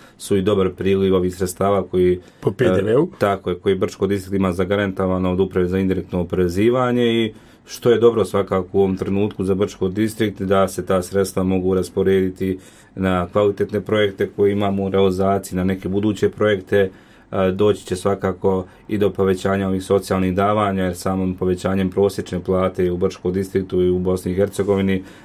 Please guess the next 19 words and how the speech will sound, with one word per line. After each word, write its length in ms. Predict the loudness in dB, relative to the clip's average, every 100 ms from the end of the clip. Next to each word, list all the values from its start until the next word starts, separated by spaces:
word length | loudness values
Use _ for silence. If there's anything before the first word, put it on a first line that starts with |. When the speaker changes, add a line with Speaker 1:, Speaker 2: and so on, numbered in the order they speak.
| -4
Speaker 1:
rastu 480 | 0 0 -2 -6
ta 200 | -2 0
i 100 | 0
socijalna 440 | 0 -2 0 -2 -2
davanja 380 | 0 0 0 -2 -2
koja 160 | -2
su 140 | -2 0
vezana 400 | 2 2 0 -4
za 100 | -6
tu 140 | -6
prosječnu 580 | 0 0 -2 -6 -4 -6 -10 -20 -6
platu. 380 | -2 0 -2 -2
Imali 240 | -2 -2
smo 140 | -2 -4
neko 280 | -4 -4
to, 280 | 0 2 2 -2 -18 -20 -6
a, 180 | -2 0
minimalno 500 | 0 0 0 -2 -2
povećanje 640 | -2 0 0 0 0